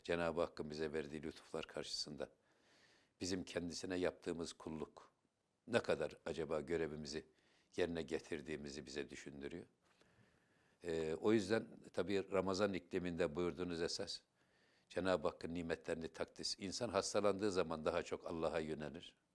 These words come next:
Aç olduğu zaman Allah'a yönelir ama hastalıktan ifakat buldu mu tekrar eski kötü alışkanlıklarına avdet ediyor. Ama bu Ramazan'da hiç olmazsa, e, bu ibadet şuuru ve duygusu içinde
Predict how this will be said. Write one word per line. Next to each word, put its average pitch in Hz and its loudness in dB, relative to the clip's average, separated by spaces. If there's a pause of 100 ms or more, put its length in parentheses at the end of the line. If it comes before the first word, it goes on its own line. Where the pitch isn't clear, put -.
(600)
Aç 107 6
olduğu 85 4
zaman 73 0
Allah'a 76 0
yönelir 76 -4
ama 101 4 (400)
hastalıktan 107 4
ifakat 104 2
buldu 95 2
mu 117 -4 (500)
tekrar 95 4
eski 117 2
kötü 110 2
alışkanlıklarına 95 2
avdet 85 2
ediyor. 104 -6 (1080)
Ama 104 4
bu 98 8
Ramazan'da 98 6
hiç 92 0
olmazsa, 78 -4 (100)
e, 80 0 (200)
bu 85 -6
ibadet 85 2
şuuru 85 -2
ve 78 -2
duygusu 76 -8
içinde 73 -8